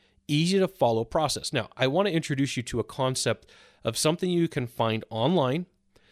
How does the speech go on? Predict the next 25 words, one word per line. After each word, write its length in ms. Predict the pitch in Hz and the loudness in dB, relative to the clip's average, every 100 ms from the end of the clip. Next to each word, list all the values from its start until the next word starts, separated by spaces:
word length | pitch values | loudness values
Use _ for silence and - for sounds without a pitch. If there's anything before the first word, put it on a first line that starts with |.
| _ _ _ _ | _ _ _ _
or 440 | 127 107 127 180 _ | 2 2 2 -2 _
you 160 | 127 127 | -6 -2
can 140 | 147 | -2
find 260 | 139 123 123 | 2 2 2
it, 140 | 127 | 0
like, 140 | 120 131 | -2 0
I've 180 | 151 | 0
got 140 | 147 117 | 2 0
a 40 | |
Windows 380 | 98 98 92 90 | 0 -4 -6 -8
computer 320 | - 92 95 | -8 -8 -10
'cause 140 | 92 95 | -8 -8
I 80 | |
don't 160 | 92 92 | -8 -8
understand 420 | 92 90 - 85 | -10 -10 -12 -12
Apple. 300 | 80 - - - _ _ | -16 -18 -20 -20 _ _
I 60 | 95 | -10
just 220 | 92 - | -8 -10
don't, 180 | - - - | -16 -20 -20
okay? 320 | - 95 113 | -8 -6 -6
I've 180 | 117 104 | -6 -6
been 140 | 117 120 | -4 -2
on 180 | 117 | -4
Windows 380 | 104 104 104 104 | -4 -6 -6 -6
since, 400 | - 98 92 - | -8 -8 -8 -12